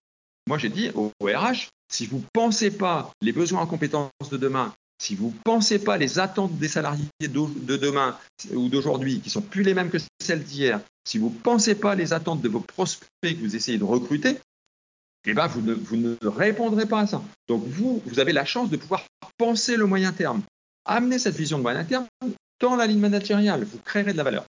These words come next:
C'est ça que j'essaie de dire à la filière R H. J'essaie de dire qu'il faut que vous anticipiez plus, que vous permettiez à l'entreprise d'être plus manœuvrante.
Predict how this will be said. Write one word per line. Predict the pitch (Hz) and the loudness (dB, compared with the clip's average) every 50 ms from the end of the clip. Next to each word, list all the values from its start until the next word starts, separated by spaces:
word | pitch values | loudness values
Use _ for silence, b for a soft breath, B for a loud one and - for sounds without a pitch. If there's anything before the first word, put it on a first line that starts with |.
| _ _ - | _ _ -6
C'est | 127 | -6
ça | 123 - 208 | -2 0 -2
que | 196 202 202 - _ - | -2 -2 -6 -10 _ -8
j'essaie | 151 135 - 151 | -6 -4 -4 -4
de | 139 123 117 | -2 -2 -4
dire | 107 120 135 127 | -2 -4 -4 -2
à | 117 | -2
la | 107 104 | -2 -4
filière | - - 110 107 104 | -4 -6 -4 -2 -2
R | 107 95 92 92 | -2 -2 -4 -6
H. | 98 - _ _ _ _ _ _ | -8 -16 _ _ _ _ _ _
J'essaie | - 104 147 135 | -4 -2 0 0
de | 123 | 0
dire | 110 113 | 0 -2
qu'il | - - | 0 -2
faut | 107 | -4
que | 95 98 | -2 -2
vous | 107 98 151 | 0 2 2
anticipiez | 185 - 220 208 - 214 160 175 175 175 - _ _ - | 2 2 0 -2 -2 0 0 0 0 -2 -4 _ _ -6
plus, | 170 165 165 175 - - - _ _ _ _ _ _ | -4 -2 -2 -2 -6 -10 -16 _ _ _ _ _ _
que | - 127 | 2 4
vous | 123 - 120 127 127 107 - - _ | 4 4 2 0 0 -2 -2 0 _
permettiez | 185 175 165 160 151 147 - 151 | 2 2 4 2 0 0 0 0
à | 127 | 0
l'entreprise | 127 - 127 120 101 | 0 -2 -2 -2 -2
d'être | 101 - - - - | -2 -4 -6 -8 -4
plus | 208 226 233 | 0 2 2
manœuvrante. | 214 196 180 170 165 156 143 151 175 196 | 4 4 2 2 0 0 0 -2 -2 -4